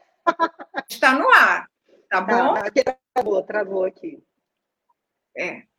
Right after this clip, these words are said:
Speaker 2: Travou na hora da pergunta.
Speaker 1: É.
Speaker 2: Não é? Eu fiquei boba. Não, eu vou amar se você disser sim, porque eu adoro ele. Diz que você tá namorando o Thiago, da dupla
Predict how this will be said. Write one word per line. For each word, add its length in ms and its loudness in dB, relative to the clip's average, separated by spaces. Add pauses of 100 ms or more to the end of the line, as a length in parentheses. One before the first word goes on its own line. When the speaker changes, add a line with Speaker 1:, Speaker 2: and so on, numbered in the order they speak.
(380)
Speaker 2:
Travou 400 4
na 240 8
hora 200 8
da 140 6
pergunta. 840 2 (2250)
Speaker 1:
É. 320 0
Speaker 2:
Não 260 4
é? 180 4 (100)
Eu 220 -2
fiquei 600 0
boba. 460 2
Não, 260 2
eu 280 6
vou 120 6
amar 520 6
se 80 -4
você 280 -2
disser 440 -4
sim, 260 -10 (420)
porque 260 0
eu 260 4 (240)
adoro 600 8
ele. 380 8
Diz 220 -8
que 100 -20
você 300 -6
tá 120 2
namorando 500 -6
o 100 -10
Thiago, 720 -6
da 140 -2
dupla 460 -6